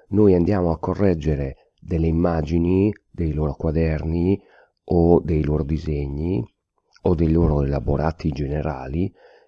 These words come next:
che non sono fatti su documenti Google o fogli di calcolo, e quindi diventa più bregoso soprattutto per loro riuscire a vedere le nostre, i nostri commenti nelle varie parti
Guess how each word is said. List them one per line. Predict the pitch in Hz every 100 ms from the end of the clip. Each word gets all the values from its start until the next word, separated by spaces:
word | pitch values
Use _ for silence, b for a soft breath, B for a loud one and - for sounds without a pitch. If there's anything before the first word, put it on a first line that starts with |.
| b _
che | -
non | 95 107
sono | - 113 92 78 76 - b _
fatti | - 90 - - 104
su | - 87 82
documenti | 85 78 80 82 82 110
Google | 95 92 95 80 95 95 -
o | 90
fogli | - 80
di | 78 78
calcolo, | 87 78 69 - 69 67 b b b b b _ _
e | -
quindi | - 110 90 87 87 90 113 - - _ _ _ _ _ -
diventa | - 101 101 90 78
più | -
bregoso | 87 107 95 87 92
soprattutto | - 87 87 110 92
per | - 110 104
loro | 101 90 85 104 98
riuscire | 95 85 - 110
a | 98
vedere | 104 87 87 87 98 98 b b
le | - 95 101
nostre, | 101 82 78 - - 90 87 87 - _ _ _
i | 107
nostri | 98 78 - 92
commenti | 90 85 85 80 80 78 90 92
nelle | 95 87 90
varie | 82 76 80 82
parti | - 73 73 - - 76